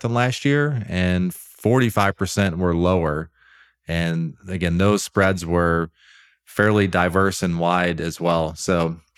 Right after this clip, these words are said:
a lot more to uncover as we wrap up the year and, and potentially do some bigger Q four analysis, but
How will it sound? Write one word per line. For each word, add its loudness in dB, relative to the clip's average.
a -2
lot 2
more 2
to 2
uncover 0
as -4
we 0
wrap 0
up -4
the -4
year 0
and, -4
and -6
potentially -2
do 0
some -4
bigger -2
Q -4
four 2
analysis, 0
but 0